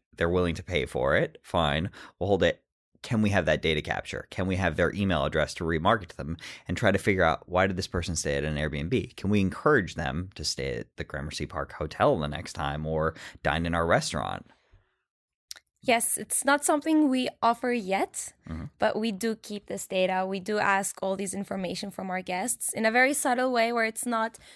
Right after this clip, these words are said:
Speaker 2: so we wanna balance our business needs with the guest needs. Um, it's not to a point where you have to fill out a form to be able to book a spot to store your luggage. It's really intuitive, really fast for the guest,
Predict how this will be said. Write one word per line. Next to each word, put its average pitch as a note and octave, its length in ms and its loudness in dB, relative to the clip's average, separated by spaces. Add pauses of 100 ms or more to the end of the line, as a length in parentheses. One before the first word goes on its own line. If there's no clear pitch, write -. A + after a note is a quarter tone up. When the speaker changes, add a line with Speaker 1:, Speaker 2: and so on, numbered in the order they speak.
Speaker 2:
so B3 120 -8
we C4+ 100 2
wanna E4 220 4
balance B3 420 4
our A#3 120 0
business G#3+ 360 -4
needs G#3+ 360 -6
with G3+ 160 -8
the G3 60 -8
guest G3 360 -6
needs. G#3 420 -10 (420)
Um, G#3+ 280 2
it's - 240 0
not B3 300 4
to C4 100 2
a A#3 60 -2
point A3+ 240 -2
where A3 80 2
you A3 180 2
have A3 200 0
to G#3+ 80 -12
fill G#3+ 240 2
out G#3 180 4
a G#3 60 0
form G#3+ 400 -2
to G#3+ 100 -6
be G#3 60 0
able G3 220 -2
to - 120 -10
book F#3+ 240 -6
a G3+ 60 -2
spot G3 380 2
to G3+ 60 -10
store F#3+ 240 -2
your F#3+ 140 2
luggage. F#3 560 -2
It's - 160 -8
really A#3 240 4
intuitive, G#3 400 -2
really G3 160 -4
fast G3+ 380 -4
for G3 140 -4
the G3 100 -6
guest, G3+ 440 -2